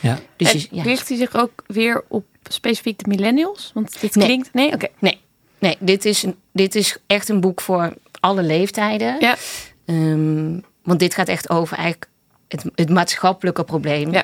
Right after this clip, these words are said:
Speaker 2: En ik denk misschien als je een millennial bent, eh, en met Instagram en, en dat die druk mogelijk wat hoger is. Dat zeg ik zelf, dat zegt Thijs niet.
Speaker 1: <laughs>
Speaker 2: Maar, ehm, de, dus het is ook, eh,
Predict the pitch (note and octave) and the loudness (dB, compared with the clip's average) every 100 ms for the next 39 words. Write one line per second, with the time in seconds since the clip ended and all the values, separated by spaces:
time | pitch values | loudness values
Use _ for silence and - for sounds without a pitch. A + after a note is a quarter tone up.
0 | - E3 D#3 - - D3+ D#3+ D#3 D#3 D3+ | 0 0 0 -6 -10 -2 0 0 0 -2
1 | - D#3+ D#3+ - D#3 D#3 D3+ D#3+ D#3 D3+ | 0 0 0 0 0 2 2 2 2 2
2 | D3 D3 D#3 - - - - - - D#3+ | 2 2 0 -6 -16 -20 -20 -20 -8 -6
3 | C#3+ D3 D3 D#3+ - D#3+ D3 D3+ E3 D#3+ | -6 -6 -10 -12 -4 2 2 2 2 2
4 | - D3+ D3+ D3 D3 D3+ D3 D3+ D3+ - | 2 2 2 2 0 0 0 0 -2 -2
5 | D#3+ C#3+ D#3 - - C#3+ D#3+ D#3 - _ | -2 0 -2 -2 -6 -2 0 0 -4 _
6 | _ - D#3+ D#3 D#3+ E3+ E3+ D3+ D3 E3 | _ -4 0 2 0 -2 -4 0 2 2
7 | - F#3+ G#3 B3 - - _ _ _ D3+ | 2 2 2 2 -2 -8 _ _ _ -6
8 | - D#3 - - D3 D3+ E3 - C#3 - | -4 -4 -4 -2 0 -2 -4 -4 -4 -4
9 | C#3+ D#3 E3+ E3+ - - - A2+ - - | -2 -2 0 -2 -2 -8 -2 -2 -2 0
10 | F3 E3 D#3+ D3+ D3+ D3+ D3+ D#3 E3 E3 | 2 2 2 0 0 2 0 -2 -4 -6
11 | F3 F#3 _ _ _ _ _ D3 F3 - | -10 -14 _ _ _ _ _ 0 2 2
12 | D#3+ D#3+ E3+ E3+ - D#3+ E3 - | 0 0 0 0 2 2 0 -2